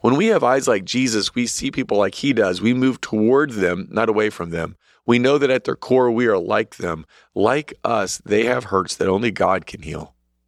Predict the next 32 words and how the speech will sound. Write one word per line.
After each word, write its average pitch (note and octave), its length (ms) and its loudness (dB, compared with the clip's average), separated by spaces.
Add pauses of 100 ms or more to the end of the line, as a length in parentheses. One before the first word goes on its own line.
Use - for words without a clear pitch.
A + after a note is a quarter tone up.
(200)
In A2+ 160 2
life, A#2 320 0
we - 80 0
can A2 140 -2
have G2+ 240 0
the F#2 100 -2
eyes F#2+ 220 0
of A#2 100 -2
a A#2 60 -2
judge F2+ 420 0
or F2+ 100 2
we F2+ 100 2
can F2 100 0
have F2+ 160 0
the F2+ 80 2
eyes E2+ 180 -2
of E2 80 -2
a D#2+ 60 -4
doctor. - 500 -4 (480)
The F#2+ 220 2
eyes A#2 320 0
of G#2+ 260 0
a A2 100 2
judge F2+ 440 -2 (100)
see - 180 0
a F#2+ 60 4
socially G2 400 0
awkward F#2 380 -2
girl, F2 420 0
a - 80 -4
deadbeat F#2+ 480 0
dad, E2+ 420 0